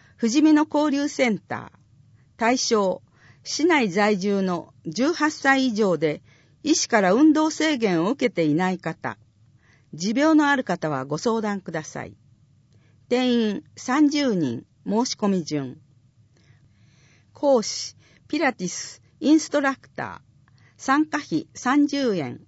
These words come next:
保険代。持ち物、運動できる服装、タオル、飲み物。申し込み、問い合わせ、健康増進センター、電話、零四九二五二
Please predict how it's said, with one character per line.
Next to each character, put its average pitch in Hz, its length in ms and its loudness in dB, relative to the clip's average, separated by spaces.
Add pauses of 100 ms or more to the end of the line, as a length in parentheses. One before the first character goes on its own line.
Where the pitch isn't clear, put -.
保 165 180 -8
険 170 240 -2
代。 135 260 -8 (720)
持 214 160 0
ち - 160 0
物、 196 360 -2 (420)
運 294 200 6
動 294 220 2
で 277 140 -2
き 262 120 -4
る 202 120 2
服 - 240 -6
装、 165 400 -4 (320)
タ 277 180 0
オ 190 100 2
ル、 135 240 -8 (160)
飲 190 200 -2
み 262 100 2
物。 156 320 -2 (1200)
申 277 220 2
し - 120 -6
込 262 180 0
み、 233 280 0
問 233 220 0
い 233 80 0
合 214 60 2
わ 208 120 -2
せ、 180 320 -4 (560)
健 320 260 4
康 302 200 4
増 285 180 0
進 285 260 2
セ 254 200 -2
ン 214 80 0
タ 131 380 -10 (280)
ー、 202 40 -10
電 240 260 2
話、 208 240 -2 (480)
零 285 260 4
四 262 280 2
九 160 480 -6 (100)
二 285 320 2
五 254 300 2
二 175 240 -4